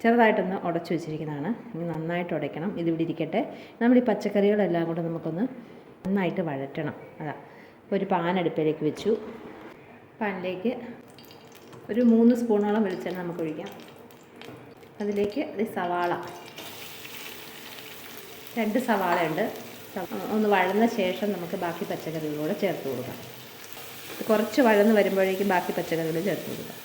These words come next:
ഇതിനാവശ്യത്തിന് ഉപ്പും കൂടെ ചേർത്ത് കൊടുക്കാം. ഉപ്പ് നേരത്തെ ചേർത്താൽ ഒന്നുകൂടെ നന്നായിട്ട് വഴന്ന് കിട്ടും. ഇതിലേക്ക് നമുക്ക് ഓരോ പച്ചക്കറികളും ഒന്ന് ചേർത്ത് കൊടുക്കാം.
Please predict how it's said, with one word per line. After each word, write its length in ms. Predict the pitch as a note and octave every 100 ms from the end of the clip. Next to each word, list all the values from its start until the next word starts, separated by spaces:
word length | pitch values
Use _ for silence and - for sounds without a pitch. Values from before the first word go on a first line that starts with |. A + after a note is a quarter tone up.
| - - - - A3+
ഇതിനാവശ്യത്തിന് 680 | A3+ G#3+ G#3 G#3+ A#3 A3+ B3+ G3
ഉപ്പും 200 | - A3 A#3
കൂടെ 120 | A#3+
ചേർത്ത് 240 | A3 E3+ -
കൊടുക്കാം. 220 | E3 F3 E3+
ഉപ്പ് 120 | A3
നേരത്തെ 240 | G3+ G3 G3+ G3+
ചേർത്താൽ 260 | G3+ G3+ G3
ഒന്നുകൂടെ 220 | F#3+ F#3
നന്നായിട്ട് 400 | F#3 F3+ F3 F3 F3+
വഴന്ന് 260 | D#3+ D#3+ F#3+
കിട്ടും. 260 | C3+ - - - - - - - - - - - - - - - - - - - - - - - - - - - A#3+
ഇതിലേക്ക് 300 | A3 A3 A3
നമുക്ക് 200 | G#3+ G#3+ G3+
ഓരോ 140 | G#3 A3
പച്ചക്കറികളും 540 | - G3+ G3+ G3+ G#3+
ഒന്ന് 120 | F#3 E3+
ചേർത്ത് 240 | F#3+ E3+ -
കൊടുക്കാം. 280 | E3+ D3 G3+